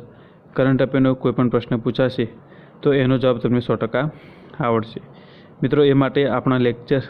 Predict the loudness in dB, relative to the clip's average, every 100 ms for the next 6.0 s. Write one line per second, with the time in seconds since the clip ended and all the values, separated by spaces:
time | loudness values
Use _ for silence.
0 | -6 -2 0 0 0 2 2 2 2 0
1 | -2 -6 -8 -20 -20 -16 -4 0 0 -4
2 | -16 -18 -4 0 2 2 0 2 2 2
3 | 0 -2 -4 -2 2 4 4 2 -2 -4
4 | -14 -4 -2 0 2 0 0 0 2 2
5 | 2 2 2 2 0 0 -2 0 -2